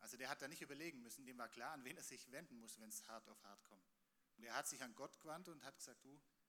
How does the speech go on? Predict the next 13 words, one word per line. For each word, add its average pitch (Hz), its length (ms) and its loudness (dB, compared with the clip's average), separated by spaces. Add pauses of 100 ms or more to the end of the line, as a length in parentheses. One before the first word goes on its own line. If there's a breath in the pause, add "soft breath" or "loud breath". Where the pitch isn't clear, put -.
(220)
weißt, 120 300 4
was 120 140 -4
passieren 131 420 -2
soll, 135 200 -6
wenn 117 120 -6
ich 107 100 -8
zu 123 120 -4
dir 123 160 -4
kommen - 300 -10
soll 127 220 -2
in 123 100 -4
Ewigkeit, 123 560 -4
dann 110 160 -4